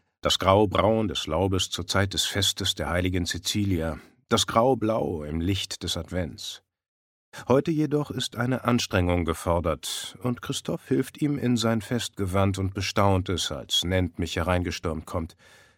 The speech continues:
„Ich bin doch nicht zu spät?“ Er weicht einen Schritt zurück.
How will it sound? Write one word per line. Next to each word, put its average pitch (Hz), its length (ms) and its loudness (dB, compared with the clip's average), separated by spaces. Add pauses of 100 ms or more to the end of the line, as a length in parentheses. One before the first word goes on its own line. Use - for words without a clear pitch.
(840)
„Ich 101 160 -2
bin 127 140 8
doch 123 120 4
nicht 127 160 4
zu 123 80 2
spät?“ - 460 2 (360)
Er 113 140 0
weicht 127 280 4
einen 147 200 0
Schritt - 280 -4
zurück. 113 340 -2